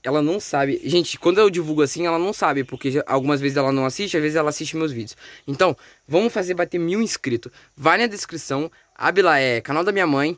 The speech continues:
e clica e se inscreve. Bora fazer bater mil inscritos, falta bem pouquinho, tá? Vamos entrar aqui no galinheiro, galera.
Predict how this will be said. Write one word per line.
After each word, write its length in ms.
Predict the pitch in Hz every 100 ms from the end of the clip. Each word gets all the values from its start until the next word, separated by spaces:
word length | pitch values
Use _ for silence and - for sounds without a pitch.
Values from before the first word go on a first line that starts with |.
| _ -
e 120 | 147
clica 500 | _ 175 170 202 165
e 120 | 160
se 100 | -
inscreve. 480 | 180 - 113 107 113
Bora 380 | 117 156 208 180
fazer 320 | 151 220 196
bater 240 | 202 202 202
mil 140 | 226
inscritos, 280 | - 165 -
falta 160 | 170
bem 200 | 170 170
pouquinho, 420 | 214 220 - 113 110
tá? 180 | 127 - - -
Vamos 140 | 151 180
entrar 120 | 170
aqui 100 | 165
no 80 | 139
galinheiro, 340 | 131 123 143
galera. 320 | 123 113 107